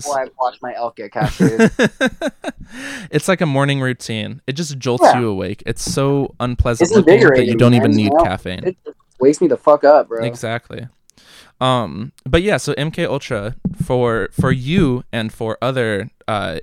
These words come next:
Speaker 2: ignorant sheep who don't know what this is, um,
Speaker 1: Yeah.
Speaker 2: <laughs>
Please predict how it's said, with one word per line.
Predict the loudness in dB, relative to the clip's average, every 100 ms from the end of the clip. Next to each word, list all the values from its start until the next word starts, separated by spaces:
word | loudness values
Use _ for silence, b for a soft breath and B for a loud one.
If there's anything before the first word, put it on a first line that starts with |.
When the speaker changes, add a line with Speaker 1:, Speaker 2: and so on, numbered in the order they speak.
| -6
Speaker 2:
ignorant | -6 -2 -4 -4
sheep | -8 -4 -4 -4 -10
who | -8
don't | -8 -8
know | -8
what | -8 -6
this | -6 -6
is, | -8 -8 -8 b b b b
um, | -4 -2 0
Speaker 1:
Yeah. | 2 0 4 2 4 -2 0
Speaker 2:
<laughs> | -6